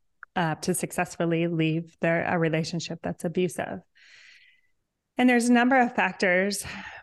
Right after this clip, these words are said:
There's no single factor, but for some women, it's, it's fear, um, fear of retaliation. For some women, it's, it's not having the financial independence. Uh, for some, it's, it's the dynamic with the children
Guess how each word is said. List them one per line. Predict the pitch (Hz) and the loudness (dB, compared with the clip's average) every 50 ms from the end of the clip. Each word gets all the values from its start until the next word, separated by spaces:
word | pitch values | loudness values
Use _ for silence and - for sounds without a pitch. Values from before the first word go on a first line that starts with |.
| - - _ _ _ _ _ _ - | -20 -20 _ _ _ _ _ _ -2
There's | 196 196 185 208 | -2 0 0 0
no | 190 | 0
single | 170 - - - 214 214 185 165 165 | 0 0 -2 -2 0 2 2 2 0
factor, | - - 165 156 156 - - 175 175 190 196 190 | 0 0 -2 -2 -2 -2 -2 -2 0 0 -2 0
but | - 185 - - - | 0 0 0 -2 -2
for | - 180 175 | -4 -4 -4
some | - - - 180 180 180 | -2 0 0 0 2 2
women, | 180 175 175 175 170 170 | 2 2 2 2 2 2
it's, | 170 170 170 - - | 0 -2 -2 -4 -6
it's | - - 175 - - | -6 -6 -8 -8 -12
fear, | - _ - 180 165 160 160 180 220 269 - _ _ _ _ _ _ _ _ _ _ _ _ _ _ _ _ _ _ - | -8 _ 0 2 2 2 2 0 -2 -4 -6 _ _ _ _ _ _ _ _ _ _ _ _ _ _ _ _ _ _ -4
um, | 190 175 165 160 165 170 175 185 185 | -2 -2 -2 -2 -2 -4 -6 -6 -8
fear | - - - 185 170 165 165 | -8 -2 0 2 2 2 2
of | 170 160 165 | 0 0 -2
retaliation. | 170 165 - - 170 170 170 165 160 165 165 - - 190 190 202 214 214 | -2 -4 -2 -2 0 0 2 2 2 0 -2 -2 -4 -2 -2 -2 -2 -2
For | - - 185 | -4 -4 -4
some | 175 - - 190 185 | -2 0 0 2 2
women, | 190 190 185 185 180 | 2 2 2 2 2
it's, | 175 170 165 - - - - - | 2 0 -2 -4 -8 -16 -12 -8
it's | - 180 - - | -8 -6 -4 -4
not | 185 165 170 | -4 -4 -2
having | - 180 175 175 180 175 | -2 -2 0 0 0 0
the | 170 | -2
financial | 151 - - 170 170 160 156 156 156 - 190 - | -2 -2 0 0 0 2 0 0 -2 -2 -2 -2
independence. | 190 175 175 170 - - 170 165 165 180 233 277 - - - - - - - _ _ _ - - - _ _ _ _ _ _ _ _ _ - | 0 -2 -2 -2 -4 -2 -2 0 0 0 -2 -2 -4 -8 -14 -14 -14 -16 -18 _ _ _ -20 -20 -20 _ _ _ _ _ _ _ _ _ -4
Uh, | 190 180 175 170 175 175 160 | -2 -2 0 0 -2 -4 -4
for | - - 185 175 | -2 -2 -2 -2
some, | - - - 190 175 175 175 | -2 -2 0 0 2 2 0
it's, | 170 160 165 - - - - - - _ - | 0 -2 -4 -6 -10 -12 -12 -14 -12 _ -8
it's | 175 165 - - | -8 -8 -6 -2
the | - 175 | -2 -2
dynamic | 160 - 175 170 165 160 160 160 170 165 - - | 0 2 0 2 2 2 0 0 -2 -2 -2 -4
with | 170 170 | -4 -4
the | - 165 | -4 -6
children | - - - - 175 160 151 165 165 185 226 269 320 | -6 -4 -2 -2 0 0 0 0 0 2 2 0 -2